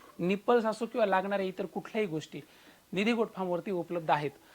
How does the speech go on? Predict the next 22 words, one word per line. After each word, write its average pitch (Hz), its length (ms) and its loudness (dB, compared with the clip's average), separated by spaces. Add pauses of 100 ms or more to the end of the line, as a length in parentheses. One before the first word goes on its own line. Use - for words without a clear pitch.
(140)
आणि 208 140 2
ह्या 233 160 6
व्हिडिओच्या 254 420 2
माध्यमातून 214 420 2
मी 220 80 -2
तुम्हाला 208 320 -2
तेच 190 160 -4
सांगत 156 260 -8
होतो 156 200 -18 (320)
की 277 60 -4
प्रत्येक 302 480 8
गोष्ट 220 340 4
इथं 220 280 2 (100)
गव्हाण 214 340 4
असो, 220 280 2
चारा 196 300 4
बियाणं 190 260 -2
असो, 185 120 -8
सगळ्या 185 300 0
गोष्टी 180 240 -6
पुरवल्या 156 280 -4
जातात. 143 260 -10